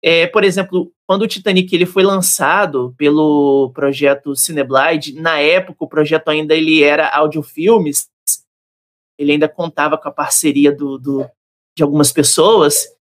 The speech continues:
é, muitas pessoas vieram até mim e, e falaram que sentiram a mesma emoção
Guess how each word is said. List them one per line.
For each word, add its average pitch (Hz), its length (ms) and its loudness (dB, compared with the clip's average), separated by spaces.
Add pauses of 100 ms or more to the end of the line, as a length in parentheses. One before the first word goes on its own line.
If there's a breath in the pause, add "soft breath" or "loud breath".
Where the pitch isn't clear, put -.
(500 loud breath)
é, 160 320 6
muitas 185 280 -2
pessoas 208 380 0
vieram 208 520 0
até 196 200 0
mim 185 500 0
e, 202 720 0
e 214 60 2
falaram 220 580 0
que 190 760 0
sentiram 214 500 0
a 214 60 4
mesma 214 260 2
emoção 240 680 2